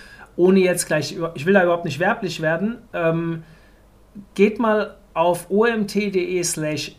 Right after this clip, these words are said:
tool minus Konferenz. Die findet am siebzehnten zweiten statt, kostet keinen Cent. Dort wird Ole auch einen Vortrag halten und auch das Tool sicherlich an der einen oder anderen Stelle ein bisschen einblenden und zeigen.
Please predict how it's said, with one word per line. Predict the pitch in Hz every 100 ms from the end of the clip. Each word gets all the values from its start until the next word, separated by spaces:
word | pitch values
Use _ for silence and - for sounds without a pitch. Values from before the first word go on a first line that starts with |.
| _
tool | - 247 269
minus | 226 196 175 -
Konferenz. | 160 156 143 127 147 247 330 - - - 180
Die |
findet | - 285 302
am | 220
siebzehnten | 233 254 - 220 185
zweiten | - 175 190 202
statt, | - 175 -
kostet | - 165 196 202
keinen | 202 254
Cent. | - 180 202 220 - - - -
Dort | 165 170
wird | 185 185
Ole | 190 208 -
auch | 220 170
einen | 196
Vortrag | 202 202 208 202 196 196 -
halten | - - 208 220 208
und | 196 190
auch | 185 -
das | 175 165
Tool | 220 214 202
sicherlich | 190 208 202 190
an | 185
der | 165
einen | 190
oder | 180
anderen | 165
Stelle | - 190 185 -
ein | 170 165
bisschen | 175 175
einblenden | 165 202 190 185 185 165
und | 156
zeigen. | 202 208 214 220